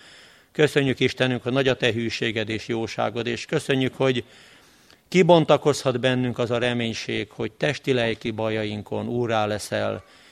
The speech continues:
és meggyógyítasz minden betegséget ma is, ahogy annak idején tetted. Segíts, hogy ilyen bizalommal, a te szereteted által létrehozott bizalommal tudjunk közeledni hozzád,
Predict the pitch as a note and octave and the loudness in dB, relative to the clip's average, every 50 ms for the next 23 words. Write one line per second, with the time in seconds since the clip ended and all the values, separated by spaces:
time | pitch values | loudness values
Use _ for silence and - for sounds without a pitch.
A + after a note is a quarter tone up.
0 | - _ - D#3 C#3 - D3+ D#3 D#3 D3+ C3+ B2+ C3+ C3+ B2+ A#2+ B2 - - B2 | -16 _ -4 -4 -4 0 2 2 2 2 2 2 0 0 0 -2 -4 -2 -2 -4
1 | A2+ - - D#3 D3+ C#3+ B2+ B2+ B2 A#2+ G#2+ A#2+ A2 - A#2 G#2+ - - - A#2+ | -4 -4 -4 -6 -4 -4 -2 -4 -4 -2 -4 -6 -4 -4 -6 -8 -8 -8 -8 -8
2 | A2 A2 A#2 G#2 - A#2 A#2 A2+ A2+ G#2+ - - A2+ G#2+ G#2+ G#2 G#2+ A2 A2+ G#2+ | -6 -6 -8 -8 -6 -6 -6 -6 -6 -8 -8 -6 -6 -6 -6 -6 -6 -6 -6 -8
3 | G#2 - - A2+ A2 A2+ A2 G#2+ A2 G#2 G#2 - G#2+ G2+ - - A#2+ A#2 A2 A2+ | -10 -10 -10 -10 -8 -8 -8 -8 -10 -8 -8 -8 -8 -8 -8 -8 -8 -8 -8 -8
4 | A2 - _ _ - - - - - _ _ - - D#3 D3+ C3+ C#3 C3+ - - | -12 -16 _ _ -20 -20 -20 -20 -20 _ _ 0 2 4 4 4 2 0 -2 -4
5 | - B2+ B2+ B2 G#2+ - - - F3 D#3 C#3+ C#3 C3 B2 A2+ B2+ A#2 A#2+ B2 A#2+ | -4 -4 -4 -4 -6 -8 -4 -2 0 2 2 2 0 0 -2 -2 -2 -2 -2 0
6 | A#2 A2+ A2+ A2+ A#2 A2+ A2+ A#2+ A#2 - B2+ - - D#3+ D3+ D3 C3+ - C#3+ B2 | -2 -2 -2 -2 -2 -2 -2 -2 -2 -4 -6 -2 0 2 2 2 2 2 0 0
7 | - C3+ B2+ B2 B2 B2 A#2+ A2+ - A#2+ A#2 A2+ A#2 B2 A#2+ A2 C3+ A#2+ G2+ A#2+ | 0 -2 -2 0 0 0 0 0 -2 -4 -4 -2 -2 -4 -4 -4 -4 -4 -4 -4
8 | A2+ A#2 A2 G#2+ A#2+ C#3 B2+ B2 B2+ B2 A#2+ A2+ A#2 A2+ A2+ A2+ A2 G#2 G2 - | -6 -6 -6 -6 -6 -4 -2 -2 -2 0 -2 -2 -2 0 0 0 -2 -2 -6 -6
9 | C3+ C3 A#2+ A2 A#2+ A2+ G2+ - C3 A#2+ A2 A#2+ A#2 A2+ G#2+ A2+ A2 F#2+ G#2+ A2+ | -8 -6 -6 -6 -8 -8 -4 -4 -2 -2 -2 -2 -2 -2 -4 -6 -8 -6 -6 -6
10 | A2 - A#2 A2+ A2 A2 A2 G#2+ | -6 -4 -2 0 0 0 -2 -4